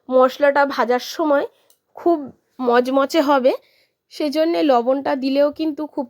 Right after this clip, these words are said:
তাড়াতাড়ি এই মশলাগুলো ভাজা হয়ে যাবে। সেই জন্যে আমি এখানে সামান্য একটু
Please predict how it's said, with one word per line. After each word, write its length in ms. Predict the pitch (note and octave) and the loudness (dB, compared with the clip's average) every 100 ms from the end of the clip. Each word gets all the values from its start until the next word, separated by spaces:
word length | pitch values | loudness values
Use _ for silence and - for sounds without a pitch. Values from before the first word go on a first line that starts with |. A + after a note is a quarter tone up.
| - | -2
তাড়াতাড়ি 420 | A#3 A3+ B3+ C#4 | -2 0 -2 0
এই 120 | B3 A3+ | 0 0
মশলাগুলো 540 | G#3+ G#3+ A#3+ A3+ C#4+ | -4 -4 -4 -2 -2
ভাজা 300 | C#4 A3+ A#3+ C4 | -2 -2 0 2
হয়ে 180 | C#4+ | 2
যাবে। 260 | C#4+ C#4+ F4+ - _ - - - | 2 0 0 -4 _ -20 -20 2
সেই 180 | C4 B3+ | 2 4
জন্যে 240 | D4 D#4 | 0 2
আমি 200 | C4+ B3+ B3 | 0 2 0
এখানে 300 | A#3+ C4+ D#4+ - _ _ _ _ _ | 0 -4 -4 -8 _ _ _ _ _
সামান্য 340 | - C4 C4 C4+ C4 | -4 0 2 4 2
একটু 160 | C4 | 0